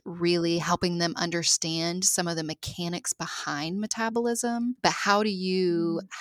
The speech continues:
Speaker 1: help them see, like, that they actually need to eat more in order to then lose weight? Like, that, that's what,
Speaker 2: Mm-hmm.
Speaker 1: like, blows people's minds. They're like, "I can't eat more and lose weight."
Speaker 2: Mm-hmm.
Speaker 1: Literally, that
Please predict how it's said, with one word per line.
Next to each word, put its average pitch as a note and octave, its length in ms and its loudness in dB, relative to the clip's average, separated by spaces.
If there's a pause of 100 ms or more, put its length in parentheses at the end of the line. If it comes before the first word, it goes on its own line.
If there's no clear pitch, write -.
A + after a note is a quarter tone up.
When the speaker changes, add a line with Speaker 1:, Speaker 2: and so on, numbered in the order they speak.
(120)
Speaker 1:
help F3+ 220 4
them F3 240 -2
see, E3 720 0 (580)
like, F3 140 -4
that - 140 -2
they F3+ 100 4 (180)
actually - 280 8
need G#3+ 200 4
to F#3 80 0 (100)
eat A#3+ 200 4
more G#3 560 4
in G#3 100 4
order G3 260 6
to G3+ 200 4
then F3+ 240 2
lose E3 200 -2
weight? - 220 0 (300)
Like, E3 300 0
that, F#3 260 6
that's G#3 280 8
what, G#3+ 100 8
Speaker 2:
Mm-hmm. F#3+ 60 8
Speaker 1:
like, F#3 140 6
blows F3+ 280 4
people's E3+ 340 -2
minds. D#3+ 300 -2
They're - 100 -6
like, D#3+ 240 -2 (280)
"I - 60 -2
can't C#4 280 6
eat F#3 180 0
more F3 200 0
and F3 120 -2
lose E3+ 240 -4
weight." G3 300 0
Speaker 2:
Mm-hmm. F#3+ 160 -10
Speaker 1:
Literally, A3+ 400 2
that F#3 220 2